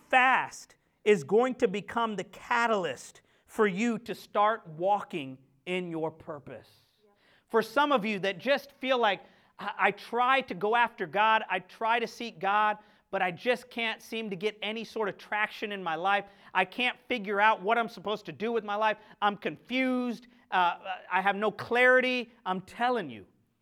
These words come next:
spend twenty-one days fasting and focused prayer, and something will break in your life. Something will happen in your life, but you've got to,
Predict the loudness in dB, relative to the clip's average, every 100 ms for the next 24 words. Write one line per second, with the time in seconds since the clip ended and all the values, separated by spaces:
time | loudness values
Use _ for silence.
0 | _ -16 -4 -4 -4 -8 -6 -6 -6 -4
1 | -2 -2 -6 -10 -2 -2 -2 -6 -8 -8
2 | -10 -10 -6 -6 -6 -12 -14 -8 -8 -8
3 | -14 _ _ _ _ -8 -8 -6 -8 -8
4 | -8 -8 -10 -8 -8 -8 -12 -16 -16 -18
5 | -18 -20 _ _ -14 -4 -4 -2 -6 -4
6 | -6 -4 -4 -4 -8 -12 -16 _ _ _
7 | -8 -6 -6 -4 -4 -6 -6 -8 0 2
8 | 2 -2 0 0